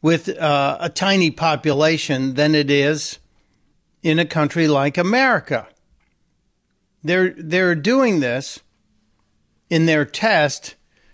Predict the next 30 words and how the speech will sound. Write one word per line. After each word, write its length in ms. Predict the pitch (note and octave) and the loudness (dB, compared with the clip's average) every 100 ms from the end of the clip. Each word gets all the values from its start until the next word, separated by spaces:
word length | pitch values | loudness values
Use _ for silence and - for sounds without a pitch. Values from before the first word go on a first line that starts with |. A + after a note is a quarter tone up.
| _ | _
Two 200 | A#3+ C4 | 0 0
thousand 640 | - G#3+ F#3+ F#3 F3 E3 | 0 0 2 2 0 -2
unemployed 920 | D#3+ G3+ G3+ E3+ - G3+ G3 G3 D#3 | 0 2 2 0 -4 -2 2 2 0
people 320 | - D3 - A2+ | -2 -2 0 -2
between 500 | C#3 - F3+ D3+ C3+ | -2 -2 0 2 2
twenty-five 600 | - E3+ D#3 E3 C#3+ B2+ | -2 -2 0 0 0 -2
and 100 | B2 | -6
fifty-eight 680 | - D#3+ - D3 D3 C#3+ | -2 -2 0 2 2 0
will 160 | D3 C#3 | -2 0
receive 380 | C#3 - E3 C#3+ | -2 0 0 0
a 120 | C3+ | 0
guaranteed 840 | B2 D#3+ D#3 C#3+ D#3+ C#3+ C3+ A#2 - _ _ B2+ A2+ | 0 2 2 0 0 2 2 -2 -14 _ _ -14 -2
basic 440 | F3+ G3 - D#3+ | 0 0 -2 -2
income 480 | D#3 C#3 - A#2 - _ _ _ _ _ _ _ _ _ _ | 0 0 -2 -10 -10 _ _ _ _ _ _ _ _ _ _
of 240 | D#3 C3+ | -4 -4
five 260 | - D#3+ D3+ | -2 0 0
hundred 300 | D#3+ D3+ - | 0 0 -2
sixty 360 | - D#3 - C#3 | -6 -6 -2 -2
euro 580 | B2+ D3+ D#3 C#3 B2+ | 2 2 4 2 0
a 100 | B2+ | -2
month. 420 | B2+ C3+ A2 - _ _ _ _ _ _ _ D3+ | -2 -2 -4 -8 _ _ _ _ _ _ _ -2
And 180 | E3 | 0
that 220 | F3+ F#3+ G3 | 2 2 2
is 120 | - | 0
supposed 460 | E3+ C#3 G3 F3 | -4 0 0 0
to 80 | F3 | 0
replace 580 | D#3 C#3+ - G3 F3+ D3+ | 0 0 0 0 0 0
their 320 | F3 D3 - | 0 0 0
unemployment 1000 | F#3 F#3+ D#3 - G3 G#3 G3 D#3+ D3+ A#2+ | 0 2 0 -4 0 2 2 0 -2 -2
benefit. 680 | D#3+ E3 D3 - C3 - | 0 0 -2 -4 -8 -10